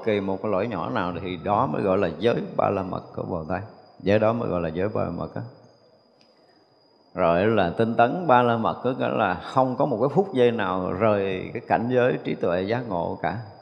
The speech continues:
Niệm ba la mật có nghĩa là ở đây không còn là nhớ, không còn là nghĩ nữa, mà là cái sự thấy biết tuyệt đối đối với chánh pháp. Rồi cái cảnh giới định này là thuộc về Phật định, là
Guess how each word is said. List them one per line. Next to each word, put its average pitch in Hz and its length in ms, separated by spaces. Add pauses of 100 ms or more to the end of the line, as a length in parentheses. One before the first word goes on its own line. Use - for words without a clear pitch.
(1000)
Niệm 98 340
ba 110 140
la 110 140
mật 101 300
có 117 100
nghĩa 107 240
là 117 120
ở 98 160
đây 107 220
không 101 240
còn 92 200
là 85 100
nhớ, 123 520
không 117 260
còn 87 260
là 87 100
nghĩ 104 460
nữa, 110 240
mà 110 200
là 90 260
cái 131 180
sự 95 180
thấy 135 240
biết 165 260 (600)
tuyệt 156 300
đối 143 400 (600)
đối 117 160
với 127 220
chánh 123 180
pháp. 123 200 (1700)
Rồi 87 200
cái 120 100
cảnh 107 280
giới 127 180
định 110 320
này 113 180
là 92 140
thuộc 98 240
về 98 100
Phật 113 300
định, 110 200
là 110 80